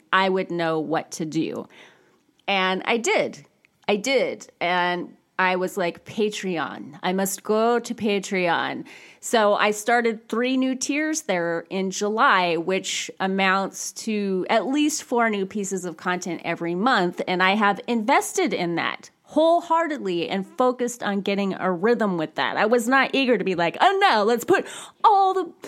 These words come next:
pieces back into place. There'll be a newsletter every Sunday and a video every Thursday and a podcast every Tuesday."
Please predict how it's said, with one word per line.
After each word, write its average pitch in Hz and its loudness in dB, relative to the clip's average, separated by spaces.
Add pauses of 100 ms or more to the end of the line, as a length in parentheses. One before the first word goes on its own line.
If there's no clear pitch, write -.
(220)
pieces 339 2
back 330 4
into 359 0
place. 294 2
There'll 359 2
be 359 4
a 392 4
newsletter 226 4
every 349 2
Sunday 311 2
and 240 2
a 359 -4
video 349 2
every 285 2
Thursday 311 0
and 247 0
a 311 -2
podcast 349 2
every 339 2
Tuesday." 403 0